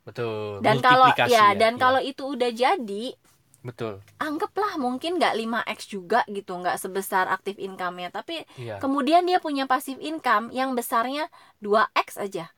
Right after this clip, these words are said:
Speaker 1: Mm-mm.
Speaker 2: atau tiga X.
Speaker 1: Betul.
Speaker 2: Tapi itu benar-benar dihasilkan tanpa dia terlibat.
Speaker 1: Iya.
Speaker 2: Someday begitu dia stop
Speaker 1: Pensiun
Speaker 2: yang
Speaker 1: gitu ya.
Speaker 2: lima X-nya,
Speaker 1: Iya, iya, betul, betul.
Speaker 2: bisa jadi dia hidup dari yang tiga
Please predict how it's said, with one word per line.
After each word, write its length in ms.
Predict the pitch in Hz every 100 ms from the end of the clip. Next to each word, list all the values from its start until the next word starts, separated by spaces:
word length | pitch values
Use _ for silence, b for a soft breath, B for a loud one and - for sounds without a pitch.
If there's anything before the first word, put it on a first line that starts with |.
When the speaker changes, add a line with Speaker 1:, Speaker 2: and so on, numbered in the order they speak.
| _
Speaker 1:
Mm-mm. 400 | 131 139 143 127
Speaker 2:
atau 160 | 220 311
tiga 400 | - 247 220 196
X. 400 | 220 214 - - _
Speaker 1:
Betul. 480 | 131 151 135 110 104
Speaker 2:
Tapi 400 | 320 403 370 381
itu 80 |
benar-benar 560 | 349 269 254 240 254 294
dihasilkan 720 | 240 262 233 254 247 277 269
tanpa 560 | 254 185 294 285 285 277
dia 240 | 220 220
terlibat. 640 | 226 240 269 240 202 208 - b b _
Speaker 1:
Iya. 160 | 277
Speaker 2:
Someday 260 | 277 277 339 330
begitu 320 | 220 220 233 202
dia 320 | 214 208 - - 117
stop 160 | 120 165
Speaker 1:
Pensiun 160 | 143
Speaker 2:
yang 160 | 139 127
Speaker 1:
gitu 80 | -
ya. 40 | 120
Speaker 2:
lima 100 | 110
X-nya, 80 | 123
Speaker 1:
Iya, 160 | 113 107
iya, 160 | 226 262
betul, 220 | - 107
betul. 60 | 202
Speaker 2:
bisa 140 | 254 302
jadi 280 | 277 285 339
dia 140 | 349 330
hidup 220 | 320 339
dari 200 | 247 220
yang 120 | 220 220
tiga 240 | 214 190